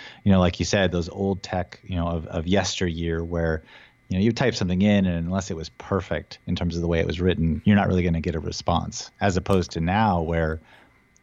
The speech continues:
you know, people train these bots on a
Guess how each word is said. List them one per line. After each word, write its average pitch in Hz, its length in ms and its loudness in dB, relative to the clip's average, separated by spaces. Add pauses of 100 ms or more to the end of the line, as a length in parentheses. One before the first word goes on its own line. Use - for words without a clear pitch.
(120)
you 98 180 2
know, 87 300 4
people - 220 0
train 113 320 4
these 87 180 4
bots 95 520 0
on 82 280 -4
a - 120 -10